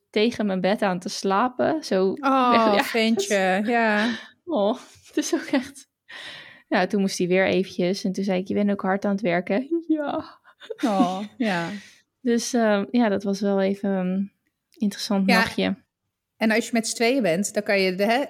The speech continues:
Speaker 2: divide and conquer.
Speaker 1: Ja.
Speaker 2: Maar dat, dat gaat niet, zeg maar. Dus, eh, het, moet ik dan wel ook weer op dat soort momenten weer echt weer... en dat hebben we wel vaker gezegd in deze podcast... een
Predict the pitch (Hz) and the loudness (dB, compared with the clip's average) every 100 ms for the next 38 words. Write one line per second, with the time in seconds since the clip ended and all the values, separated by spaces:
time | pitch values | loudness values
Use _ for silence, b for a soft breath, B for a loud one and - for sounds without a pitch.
0 | 196 - 196 196 190 196 185 - 214 226 | -6 -4 -2 0 0 -2 -6 -2 -2 0
1 | 156 185 302 - B B B 226 185 196 | -2 -2 -4 -10 B B B 2 2 2
2 | 208 - - 208 214 - 262 269 208 180 | 0 -4 -6 -4 -4 0 -2 0 0 0
3 | 175 180 165 170 165 220 202 196 - - | -2 -4 -4 -2 0 2 0 -2 -8 -12
4 | - - - - - 220 240 214 233 233 | -18 -18 -20 -12 0 0 2 0 2 2
5 | 294 277 214 - 202 247 247 220 208 220 | 2 2 0 -2 -4 -4 -4 -4 0 0
6 | 247 214 208 208 226 - 202 202 190 202 | 0 0 -2 -2 -4 -4 0 0 0 -2
7 | 202 214 208 180 185 180 226 196 180 190 | -2 -4 -2 -2 -2 -2 -4 -4 -6 -4
8 | 180 185 165 165 - 175 170 202 - 202 | -4 -2 -4 -4 -8 -8 -4 -4 -4 -4
9 | 196 196 185 196 | -2 -2 -4 -12